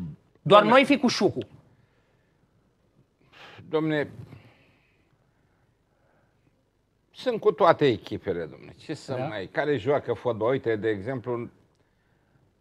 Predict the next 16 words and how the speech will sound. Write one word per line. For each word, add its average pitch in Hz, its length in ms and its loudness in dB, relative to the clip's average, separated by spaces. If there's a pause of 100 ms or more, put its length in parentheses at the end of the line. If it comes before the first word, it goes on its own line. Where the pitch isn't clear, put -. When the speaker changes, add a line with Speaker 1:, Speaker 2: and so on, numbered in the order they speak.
(360)
Speaker 2:
nu 151 120 -10
mi-a 135 220 -4
plăcut 90 340 -8
cum 95 140 -10
a 80 100 -6
jucat - 260 -8
Steaua - 320 -10
aseară. - 520 -16 (340)
Speaker 1:
Da. 120 240 -10 (280)
F - 120 -10
C 147 160 -4
S - 60 -12 (100)
B. 135 40 -4 (400)
Speaker 2:
Da, 123 260 -2
a 113 100 -2
câștigat. 123 600 -8